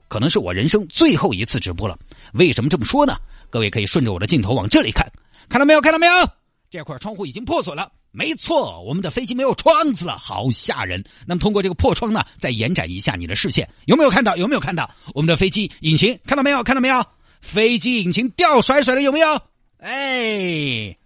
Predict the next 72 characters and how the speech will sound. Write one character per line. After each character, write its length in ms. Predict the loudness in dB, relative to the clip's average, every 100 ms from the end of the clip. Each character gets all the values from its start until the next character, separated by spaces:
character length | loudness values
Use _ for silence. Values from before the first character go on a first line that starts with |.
| _ _ _
为 180 | -4 -2
什 100 | -2
么 60 |
会 120 | -4
这 180 | -2 0
样 140 | 0 -2
呢？ 160 | -4 -6
为 320 | -6 -4 -4
什 100 | -2
么 80 | -4
飞 140 | -4
机 100 | -2
引 100 | 0
擎 200 | 0 -2
会 100 | -4
掉 300 | -2 2 2
甩 160 | 2 -2
甩 180 | -2
呢？ 140 | -2 -4 -8
是 100 | -4
因 80 | -2
为 80 | 0
就 160 | -2 2
在 140 | 2
十 340 | 2 -2 -4
分 180 | 0 0
钟 160 | 2 2
之 140 | 2
前， 240 | 2 0 -2 -2
我 200 | 0 0
乘 320 | 0 0 0
坐 260 | 2 2
的 120 | 4 0
飞 180 | 0
机 140 | 0 0
引 120 | 0
擎 180 | -2 -4 -6
发 200 | -2 0
生 140 | 2
了 60 | 2
爆 160 | 2 0
炸。 180 | -2 -6 -6
引 200 | 2 4
擎 160 | 4 2
爆 140 | 0
炸 120 | 0 -2
好 320 | -2 -2 -2
可 260 | -6 -4 -4
怕 240 | -2 -2
呀！ 120 | -2 -10 -20 0
觉 100 | 2
得 100 | 4
可 200 | 4 4
怕 100 | 4
的 80 | 2
朋 140 | 2
友， 120 | 2 0 -2
走 160 | 2
一 80 | 2
步 120 | 4
游 120 | 4 4
艇 160 | 2
跑 140 | -2 0
车。 240 | 0 0 -6 _
来， 380 | -8 -2 0 0
有 180 | -2 -2
钱 140 | 0
的 80 | -2
捧 100 | -2
个 80 | -4
钱 160 | -4
场， 220 | -4 -6